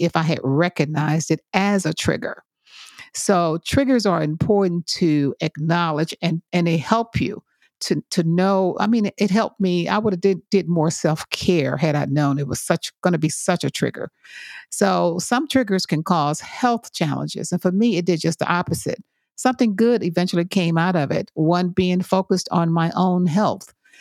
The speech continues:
So recognizing triggers is what I'm loving this week. Um, you know, everybody's got a trigger. So I'm glad that I recognize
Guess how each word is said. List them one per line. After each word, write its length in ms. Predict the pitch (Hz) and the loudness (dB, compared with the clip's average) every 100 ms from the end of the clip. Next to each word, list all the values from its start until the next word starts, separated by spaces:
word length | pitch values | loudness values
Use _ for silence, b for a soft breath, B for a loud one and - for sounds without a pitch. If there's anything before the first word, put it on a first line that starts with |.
| B B | B B
So 640 | - 196 175 156 151 - - | -2 0 2 0 -2 -6 -4
recognizing 840 | 180 226 269 302 220 196 185 165 160 | 0 0 2 2 2 2 0 -2 -4
triggers 560 | - 262 202 170 160 165 | -2 0 2 2 0 -2
is 140 | 156 | -2
what 180 | 165 160 | 0 2
I'm 200 | 170 156 | 0 0
loving 340 | 147 143 143 | 0 0 -2
this 240 | 147 156 - | -4 -6 -4
week. 380 | 151 156 - - | -2 -2 -4 -2
Um, 520 | 156 156 156 - 226 - | -2 0 -2 -4 -10 -8
you 140 | 175 165 | -2 -2
know, 280 | 160 175 - - | -2 -4 -8 -4
everybody's 520 | 202 202 208 214 208 | 0 2 2 2 0
got 200 | - 208 | 2 0
a 60 | 214 | 2
trigger. 460 | - 220 - - - _ _ _ _ _ | 2 0 0 -4 -8 _ _ _ _ _
So 540 | - 170 165 160 160 185 _ - | -4 0 2 2 0 -4 _ -4
I'm 160 | 170 185 | -2 2
glad 320 | 190 196 185 | 2 2 2
that 100 | 185 | 0
I 100 | 175 | 2
recognize 760 | 165 220 233 151 147 143 160 | 2 2 0 -2 0 -2 -4